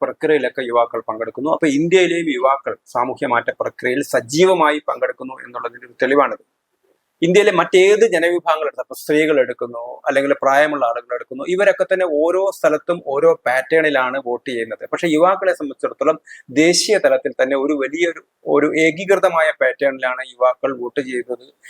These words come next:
എന്നാണ് മനസ്സിലാക്കാൻ കഴിയുന്നത്. കഴിഞ്ഞ തെരഞ്ഞെടുപ്പുകളിൽ ബി ജെ പിക്ക് പതിനെട്ട് മുതൽ ഇരുപത്തഞ്ച് വയസ്സ് വരെ പ്രായമുള്ള ആളുകളുടെ ഇടയിൽ നിന്ന് മുപ്പത്തിയേഴ് ശതമാനം വോട്ടാണ് കിട്ടിയത്.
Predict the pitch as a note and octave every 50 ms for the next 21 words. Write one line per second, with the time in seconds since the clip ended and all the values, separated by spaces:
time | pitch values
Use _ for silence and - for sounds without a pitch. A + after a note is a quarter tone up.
0 | - _ - C3 C3+ C3 B2 B2+ D3+ D#3 C#3+ C3 A#2 - C3 A#2 A2+ - A#2 A#2+
1 | A2+ G#2 A2 - - _ _ _ _ _ _ _ _ - - F3 F#3 F#3 G#3 A3
2 | A3 - - E3 E3 E3+ F#3 F3+ F3+ - F3+ E3+ B2+ G2+ _ _ _ C#3 C3+ D3
3 | D3+ D3+ E3 E3 D3 - D3+ - - F#3 F#3+ F#3+ - D#3 D3 C#3+ D#3 F3 F#3+ F3+
4 | F3+ - F#3 F3+ F3 F3 F#3+ F3 D3 C3 D#3 D#3 F3 E3+ - F3 F3 E3 D#3+ D3+
5 | C#3+ C#3 C#3 - D3+ C#3 C#3+ D#3 E3 D#3+ - C#3+ B2+ B2 C3 C#3 C#3 C#3+ C#3 C3+
6 | C3+ C#3+ D3 - B2 A#2+ B2 C3 C3 B2+ B2 A#2 A#2 A#2+ A#2+ A#2+ A#2+ A#2 A#2 C3
7 | D#3+ F3 D3 C3 _ _ - - G3 G3 - G#3 F#3 E3 F3 F3 - - C#3 C3
8 | C3 B2+ B2+ B2+ B2 A2+ A#2 A2+ - A2+ A2+ A2+ A2+ _ _ - G2+ F#2+ - F2+